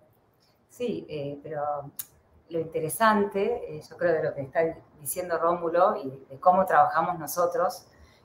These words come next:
eh, es que no es algo que nosotros hacemos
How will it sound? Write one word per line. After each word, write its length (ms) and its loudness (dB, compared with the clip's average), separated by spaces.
eh, 420 -6
es 120 -20
que 160 -8
no 160 4
es 300 4
algo 380 4
que 280 -14
nosotros 840 -4
hacemos 840 -6